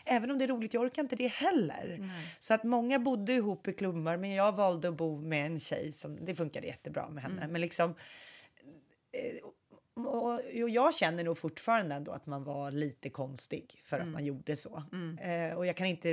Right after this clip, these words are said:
Speaker 1: riktigt komma ifrån den känslan. Och, och sen kanske, men man måste nog också kanske äga det. Om vi nu så ska säga det här, prata om det här med att ni vet att man känner sig konstig.
Speaker 2: Mm.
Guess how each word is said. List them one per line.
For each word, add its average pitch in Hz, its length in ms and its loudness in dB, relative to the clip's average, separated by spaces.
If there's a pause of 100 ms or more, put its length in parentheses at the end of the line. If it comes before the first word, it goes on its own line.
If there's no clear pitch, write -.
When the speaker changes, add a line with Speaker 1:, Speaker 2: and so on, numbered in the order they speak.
Speaker 1:
riktigt 165 420 -2
komma 143 220 -4
ifrån 135 380 -4
den 127 200 -8
känslan. - 500 -6
Och, 151 200 -2 (800)
och 254 100 -2
sen 220 160 4
kanske, 226 260 -2
men 240 180 2
man 262 160 4
måste 269 300 2
nog 285 120 6
också 240 240 0
kanske 214 340 0
äga 254 520 4
det. 170 220 2 (380)
Om 202 140 -2
vi 220 80 2
nu 233 120 2
så 240 120 4
ska 233 160 0
säga 240 280 4
det 247 100 4
här, 170 200 4
prata 208 280 0
om 220 80 2
det 202 60 2
här 165 120 4
med 147 140 2
att 143 100 -4
ni 151 100 -2
vet 139 220 -2
att 139 60 -6
man 143 100 -4
känner 139 240 -4
sig 139 280 -6 (140)
konstig. 160 600 0
Speaker 2:
Mm. 196 300 -4